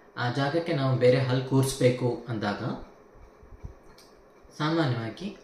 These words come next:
ಅಕ್ಕಪಕ್ಕದ ಹಲ್ಲನ್ನ ನಾವು ಕೊರ್ಕೊಂಡು ಆಮೇಲೆ ಅದಕ್ಕೆ ಬ್ರಿಡ್ಜ್ ಅಂತ ಒಂದು ಕಟ್ತೀವಿ. ನೋಡಿ, ಇಲ್ಲಿ ಈ ಮಾಡೆಲ್‌ನಲ್ಲಿ ಕಂಡಂಗೆ ಇಲ್ಲಿ ಒಂದು ಹಲ್ಲು ಇಲ್ಲ. ಹಲ್ಲು ಇಲ್ಲದೆ ಇರೋ ಜಾಗ ನಾವು ಕಟ್ಟಬೇಕು ಅಂದ್ರೆ ಅಕ್ಕಪಕ್ಕ ಎರಡೂ ಕಡೆನೂ ಒಂದೊಂದು ಹಲ್ಲುಗಳನ್ನ ನಾವು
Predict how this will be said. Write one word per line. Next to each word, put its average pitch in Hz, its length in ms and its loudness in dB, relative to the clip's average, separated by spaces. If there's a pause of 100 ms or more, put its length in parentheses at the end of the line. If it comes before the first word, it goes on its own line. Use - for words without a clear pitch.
(380)
ಅಕ್ಕಪಕ್ಕದ 160 720 -2
ಹಲ್ಲನ್ನ 123 300 0
ನಾವು 131 320 0 (400)
ಕೊರ್ಕೊಂಡು 123 680 2
ಆಮೇಲೆ 127 680 -2 (240)
ಅದಕ್ಕೆ 127 200 -4
ಬ್ರಿಡ್ಜ್ 131 340 4
ಅಂತ 120 160 0
ಒಂದು 135 160 0
ಕಟ್ತೀವಿ. - 440 -8 (180)
ನೋಡಿ, 120 180 -2
ಇಲ್ಲಿ 101 320 -8
ಈ 110 180 -2
ಮಾಡೆಲ್‌ನಲ್ಲಿ 117 540 2
ಕಂಡಂಗೆ 104 680 -8 (380)
ಇಲ್ಲಿ 147 140 2
ಒಂದು 131 220 2
ಹಲ್ಲು - 400 -4
ಇಲ್ಲ. 110 200 -2 (760)
ಹಲ್ಲು 147 200 0
ಇಲ್ಲದೆ 135 300 2
ಇರೋ 143 140 4
ಜಾಗ 127 260 0
ನಾವು 139 220 0
ಕಟ್ಟಬೇಕು 117 420 0
ಅಂದ್ರೆ 107 220 -4 (600)
ಅಕ್ಕಪಕ್ಕ 135 500 -2
ಎರಡೂ 131 380 2
ಕಡೆನೂ 135 520 -2 (140)
ಒಂದೊಂದು 127 380 2
ಹಲ್ಲುಗಳನ್ನ 117 440 -2
ನಾವು 147 560 -2